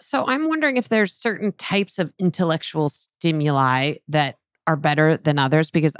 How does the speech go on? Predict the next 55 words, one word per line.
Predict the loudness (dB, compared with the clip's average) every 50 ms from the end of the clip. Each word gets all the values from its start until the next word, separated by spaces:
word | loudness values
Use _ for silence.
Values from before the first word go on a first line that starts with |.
| -4
I, | -4 -4 0
obviously | 0 2 2 2 2 0 0 0 -2 -2 -2 -4 -2
we're | 0 0 2
gonna | 2 2 0
talk | 2 2 0 0 0
a | 0
lot | 2 2 2 2
about | 0 -2 -2 -4 -6 -10 _
physical | -6 -4 -2 -2 0 -2 0 0 2 2 2 2 0 -2 _ _ _ -20 _ _ _ _
stimulus | -8 -4 -2 0 0 2 0 0 0
here | 0 0 2 2 2 0 0
in | 0 2
a | 2
minute. | 4 4 4 4 4 4 2 0 -4 _ _ _ -20 -20 _ 0
But, | 0 0 0 0
you | -2
know, | -2 -2
I | 0 0
think | 0 0 0 -2
the | -2
first | -2 -2 -2 -2 -2 -4 -4
time | -2 -2 -2 -2 -2 -2
I | 0 2 2
ever | 2 2 2 2 0
became | 0 -2 -2 0 0 0
aware | 2 2 2 4 4 2
of | 2 0 0
anything | 2 2 2 2 2 0 -2
related | 0 0 0 0 0 -2
to | -4 -4
brain | -2 0 0 0 0 0
health | 0 0 0 -2 -2 -4
was | -4 -4 -4 -8 _ _
probably | -2 0 0 2 2 0
twenty | 0 -2 -4 -4 -2 0
years | 0 0 0 0 0
ago | 0 2 2 2
when | 2 0 0
people | -2 -2 -2 -2
said, | -2 -2 -2 0
"Well, | 0 0 0 2
when | 2 0
you | 2 2
get | 2 2
older, | 2 2 4 2 2
you | 2 0
should | -2 -4 -6 -2
try | 0 0 0
to | 0 0
learn | -2 0 0 0
a | 0
lu-, | 0 2 0 0 -2 -2
new | 0 2 2 4 4
language | 2 2 2 2 2 2 2 0 -2 -4
because | -2 0 2 2 2 2 -2 -6